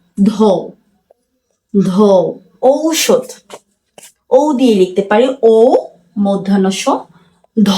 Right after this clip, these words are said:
ঔষধ। তাহলে তারপর আমি আবার এই শব্দগুলো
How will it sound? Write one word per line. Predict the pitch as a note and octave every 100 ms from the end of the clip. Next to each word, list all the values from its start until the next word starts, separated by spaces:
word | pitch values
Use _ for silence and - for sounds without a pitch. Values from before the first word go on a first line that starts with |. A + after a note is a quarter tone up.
| A#3 A#3 G#3 E3+ - _ -
ঔষধ। | C4 B3 A3 F3+ E3+ - _ - _ _ _ _ _ _ _ _ _ _
তাহলে | C4+ D4 D4 - - _ - _
তারপর | D#4 D4 E4 D#4+
আমি | C4+ A3+ A#3+
আবার | G3+ F3+ G3+ A#4 C5+ _ _ _
এই | - C#4+
শব্দগুলো | E4+ B3 F3+ F3+ F3 F3